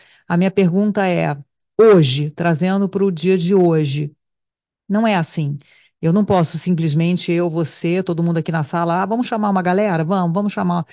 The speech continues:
E aí vem quem quer, né? Eu, eu entendo que existe, ou, aí minha pergunta é, existe uma, uma, uma regra, peraí, olha só, você não pode ir lá e falar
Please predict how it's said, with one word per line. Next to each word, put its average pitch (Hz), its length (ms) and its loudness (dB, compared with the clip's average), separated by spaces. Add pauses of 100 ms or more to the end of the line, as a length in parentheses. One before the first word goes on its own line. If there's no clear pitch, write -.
(280)
E 185 160 4
aí 185 180 2
vem 190 240 0
quem 190 200 0
quer, 160 360 -4
né? 185 320 -2
Eu, 170 200 -2
eu 185 120 0
entendo 180 460 0
que 208 140 -4
existe, 196 640 -2
ou, 185 200 4
aí 156 160 0
minha 170 140 0
pergunta 180 320 0
é, 143 140 -2 (360)
existe 208 600 4
uma, 175 460 2 (500)
uma, 165 280 2
uma 170 240 2
regra, 170 520 4
peraí, 170 400 2
olha 156 220 0
só, 143 180 -4
você 160 160 -4
não 185 120 2
pode 170 540 0
ir 175 120 2
lá 160 260 2
e 165 40 2
falar 175 600 0